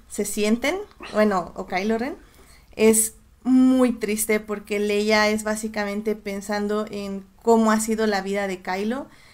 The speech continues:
y cómo se ha ido desarrollando durante todos estos años para llegar a ser este niño, bueno, este hombre lleno de ira y lleno de tristeza.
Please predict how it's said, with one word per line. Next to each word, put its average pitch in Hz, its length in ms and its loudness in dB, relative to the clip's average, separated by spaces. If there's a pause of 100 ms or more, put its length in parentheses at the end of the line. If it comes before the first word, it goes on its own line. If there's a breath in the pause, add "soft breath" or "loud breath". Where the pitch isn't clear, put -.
(200 soft breath)
y 220 140 -8
cómo 220 460 6
se 220 140 0
ha 202 80 2
ido 208 200 2
desarrollando 196 760 -4
durante 190 340 -8
todos 208 260 -6
estos 202 320 -10
años 214 360 -2
para 196 220 -4
llegar 185 380 -2
a 190 120 -4
ser 196 280 -6
este 196 440 -8 (500 soft breath)
niño, 214 600 2 (140)
bueno, 214 240 2
este 214 260 -2
hombre 214 460 0 (320 soft breath)
lleno 214 360 2
de 196 100 -2
ira 196 280 0
y 196 100 -4
lleno 196 220 -4
de 185 120 -6
tristeza. - 500 -16